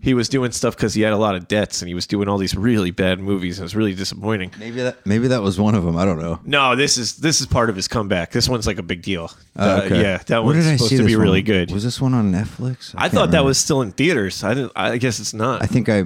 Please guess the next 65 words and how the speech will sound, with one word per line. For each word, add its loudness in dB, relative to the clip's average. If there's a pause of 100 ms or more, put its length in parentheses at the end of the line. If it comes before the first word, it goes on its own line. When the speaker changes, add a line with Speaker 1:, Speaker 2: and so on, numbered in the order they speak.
(140)
Speaker 2:
maybe 0
I -4
bootlegged -4
it 4
<laughs> -
or 6
something. 0
Speaker 1:
I 4
Speaker 2:
I 4
Speaker 1:
get, 6
Speaker 2:
don't 4
know. -2
Speaker 1:
I 2
don't 2
think -2
there's 2
any 0
rules 2
anymore. 0
It -2
could -4
be 2
in, 0
like, 2
Speaker 2:
I 2
don't 4
Speaker 1:
the 6
Speaker 2:
remember 6
where 4
I 6
Speaker 1:
select 4
Speaker 2:
watched -4
it. 4
Speaker 1:
theaters 2
and 2
also 0
be -4
on -2
a -4
streaming -6
Speaker 2:
I 0
feel 4
like 4
I 4
Speaker 1:
service. 4
Speaker 2:
watched 0
it 2
on 4
a 2
service. -2
I -10
can't -2
remember. -2 (100)
Speaker 1:
I -2
think -8
it's -10
on -8
Prime -4
or -12
something. -12
I -8
don't, -10
I -6
don't -6
know, -10